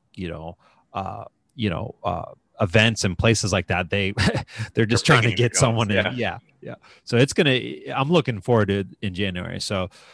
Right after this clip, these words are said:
Speaker 1: all right, well, let's move on from that. Um, last thing in the cancel. Yeah. Let's, uh, let's go over this Hasbro partner exclusive thing. So I didn't really look into it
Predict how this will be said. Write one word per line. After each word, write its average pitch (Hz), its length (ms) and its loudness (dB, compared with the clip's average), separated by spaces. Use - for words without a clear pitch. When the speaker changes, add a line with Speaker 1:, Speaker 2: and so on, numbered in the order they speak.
Speaker 1:
all 180 100 6
right, 165 200 4
well, 135 140 4
let's 147 220 2
move 156 200 4
on 143 180 4
from 120 200 -2
that. 123 400 0
Um, 120 320 -6
last 135 300 -4
thing 156 120 -4
in 135 80 -6
the 139 100 -4
cancel. 131 520 -2
Yeah. 131 300 0
Let's, 117 320 -6
uh, 139 40 -4
let's 127 200 -6
go 160 140 -2
over 165 120 0
this 160 220 -6
Hasbro 143 500 -2
partner 139 360 -6
exclusive 110 640 -6
thing. 98 280 -8
So 98 240 -8
I 147 120 -2
didn't 240 200 -2
really 190 240 2
look 151 280 0
into 151 240 -2
it 113 100 -4